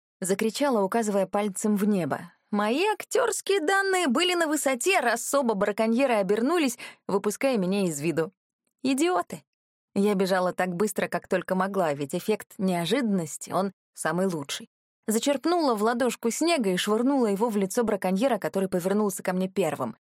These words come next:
Ударила электрошокером в мокрую щеку, чтобы наверняка, но не успела увернуться от удара ножа. Второй браконьер бил быстро и безжалостно.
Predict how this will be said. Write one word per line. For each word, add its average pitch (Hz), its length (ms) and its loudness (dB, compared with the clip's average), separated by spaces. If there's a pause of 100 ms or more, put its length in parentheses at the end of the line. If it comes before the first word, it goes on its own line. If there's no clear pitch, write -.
(120)
Ударила 208 680 2
электрошокером 190 920 0 (320)
в 175 140 -2
мокрую 208 440 0
щеку, 240 460 0
чтобы 151 640 -8 (140)
наверняка, 196 680 0 (420)
но 208 120 0
не 202 140 2
успела 214 400 0
увернуться 190 640 -2
от 170 100 -8
удара 165 300 -2
ножа. 156 380 -4 (580)
Второй 196 360 0
браконьер 156 540 -4
бил 160 240 -2
быстро 208 540 -4 (240)
и 190 120 -2
безжалостно. 160 680 -4